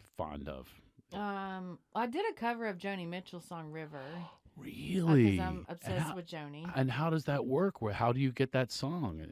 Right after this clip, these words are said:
Speaker 1: on your album? You have to
Speaker 2: You
Speaker 1: pay, I mean, the mechanical, is that what
Speaker 2: Yeah, I just
Speaker 1: Yeah.
Speaker 2: have to pay the mechanicals, but you don't have to get permission or anything.
Speaker 1: What?
Speaker 2: Yeah.
Speaker 1: You can cover, so I can cover any song.
Speaker 2: Mm-hmm.
Speaker 1: And
Speaker 2: 'Cause
Speaker 1: it
Speaker 2: it, it's already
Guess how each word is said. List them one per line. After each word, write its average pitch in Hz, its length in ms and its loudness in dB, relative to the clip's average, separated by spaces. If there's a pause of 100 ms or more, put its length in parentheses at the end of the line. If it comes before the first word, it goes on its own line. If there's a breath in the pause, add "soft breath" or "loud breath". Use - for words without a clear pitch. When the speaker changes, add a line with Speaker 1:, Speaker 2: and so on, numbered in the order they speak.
Speaker 1:
on 107 200 4
your 131 220 6
album? 120 380 2
You 117 140 8
have 120 180 6
to 277 80 4
Speaker 2:
You 277 40 2
Speaker 1:
pay, 123 140 6
I 117 40 4
mean, 113 180 2
the 107 80 2
mechanical, 127 640 2
is 107 80 -2
that 113 180 0
what 113 100 -6
Speaker 2:
Yeah, 262 160 4
I 226 40 4
just 254 100 -2
Speaker 1:
Yeah. - 60 2
Speaker 2:
have 247 100 2
to 233 80 -8
pay 208 160 -2
the 185 80 -6
mechanicals, 165 680 -8
but 254 100 -4
you 294 80 0
don't 330 160 2
have 254 200 0
to 214 100 -4
get 190 320 -4
permission 165 580 -8
or 139 80 -10
anything. 139 400 -12
Speaker 1:
What? 381 380 4 (100)
Speaker 2:
Yeah. 208 280 -4 (360)
Speaker 1:
You 220 140 8
can 233 160 4
cover, 160 300 8
so 165 120 4
I 196 100 12
can 190 160 4
cover 131 360 6
any 165 260 6
song. 92 480 0
Speaker 2:
Mm-hmm. 247 340 0 (1040)
Speaker 1:
And 247 140 6
Speaker 2:
'Cause - 20 4
Speaker 1:
it 285 120 4
Speaker 2:
it, - 60 -10 (100)
it's 254 200 -2
already 254 520 0